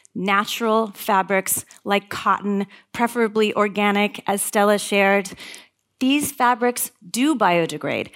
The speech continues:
They do break down. Manufacturers can embrace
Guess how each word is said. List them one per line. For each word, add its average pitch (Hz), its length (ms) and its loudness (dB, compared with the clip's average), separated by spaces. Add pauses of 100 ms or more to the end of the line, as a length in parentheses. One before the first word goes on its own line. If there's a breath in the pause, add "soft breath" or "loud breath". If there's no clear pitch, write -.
(140 loud breath)
They 240 140 2
do 285 340 0
break 175 340 -4
down. 127 360 -10 (1600)
Manufacturers 240 1000 0
can 226 160 0
embrace 220 500 0